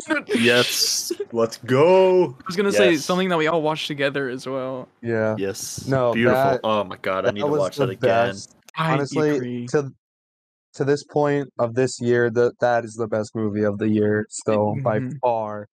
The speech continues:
Speaker 1: For sure.
Speaker 3: E-, even though the
Speaker 2: Bro.
Speaker 3: Barbie movie came out, which is a close
Speaker 1: <laughs>
Speaker 3: second, but
Speaker 2: Dude, I, I, I, m-, my reaction, I'm sorry for my reaction during that film, but holy shit.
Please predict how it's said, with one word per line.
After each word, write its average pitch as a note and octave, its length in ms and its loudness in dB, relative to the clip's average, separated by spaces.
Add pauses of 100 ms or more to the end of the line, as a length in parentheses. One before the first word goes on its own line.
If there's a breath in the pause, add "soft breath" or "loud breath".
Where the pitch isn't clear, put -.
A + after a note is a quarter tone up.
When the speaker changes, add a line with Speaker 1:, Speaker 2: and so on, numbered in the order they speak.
(220)
Speaker 1:
For C#3+ 160 -14
sure. C3+ 360 -14
Speaker 3:
E-, C3+ 300 0
even D3 280 0
though F#3+ 140 4
the F#3+ 80 2
Speaker 2:
Bro. - 20 0
Speaker 3:
Barbie D3 380 -2
movie D3+ 300 -6
came D3 240 -2
out, C#3+ 300 0 (160)
which B2 220 -2
is A2+ 120 -2
a A2+ 140 -4
close D#3+ 320 0
Speaker 1:
<laughs> G3+ 40 -2
Speaker 3:
second, C3 540 -2 (1040)
but A#2 340 0
Speaker 2:
Dude, G#2 260 -2
I, G#2 160 -4 (160)
I, A2 240 2
I, A2 140 -2 (220)
m-, G#2+ 260 -16
my A2 180 0
reaction, G2 540 0
I'm A2 180 -2
sorry G2 320 0
for G2 100 -18
my F#2+ 120 -2
reaction F#2+ 420 -4
during F#2 220 -6
that F#2 160 -6
film, F#2 180 -4
but - 160 -12
holy G#2+ 520 0
shit. - 460 -2